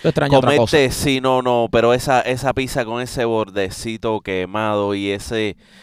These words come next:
Speaker 2: ay, ese quesito calentito que para estos días está espectacular. Eh, te puedes ahí también conseguir tu, tu,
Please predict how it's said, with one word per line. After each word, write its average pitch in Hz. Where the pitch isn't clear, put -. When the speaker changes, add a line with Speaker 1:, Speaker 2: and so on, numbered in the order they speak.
Speaker 2:
ay, 139
ese 131
quesito 123
calentito 120
que 110
para 104
estos 117
días 117
está 113
espectacular. 101
Eh, 113
te 113
puedes 139
ahí 131
también 120
conseguir 117
tu, 117
tu, 101